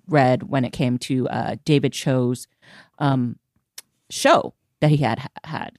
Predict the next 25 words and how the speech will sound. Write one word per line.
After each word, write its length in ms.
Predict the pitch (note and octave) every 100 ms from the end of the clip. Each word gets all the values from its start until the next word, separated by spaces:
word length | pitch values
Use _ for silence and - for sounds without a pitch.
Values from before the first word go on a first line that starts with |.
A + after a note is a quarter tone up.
| _ _ _ _
But, 340 | - E3 C#3+ C#3
um, 640 | C#3+ D3 C#3+ C#3 C#3+ C3 B2+ _ _ _
yeah, 320 | F3 G3+ C#3+
so 420 | C#3 - F3 E3 -
there, 440 | - G#2+ F#3+ C#4 C4
there's, 320 | A#3 D#4 - -
they've 220 | A#3 D4+
been 100 | F#4
having 220 | C#4 A3+
conversations 600 | F#3 F3 D#3+ D3+ D#3 C#3
with 120 | B2 B2+
him 160 | C3
for 320 | C3 C3+ B2+
a 80 | B2
few 160 | - G3+
years 340 | D3 D#3+ D3+
now. 140 | - - - _ _ -
So 320 | - E3 D3+ -
again, 580 | - E3+ G#3 D#3 C3+ D3 - -
that 280 | D3 F3 D3
would 140 | D#3
not 240 | D3 D#3+ E3+
be 160 | C#3+
hidden. 420 | C3+ E3+ B2 -
<laughs> 60 | E3+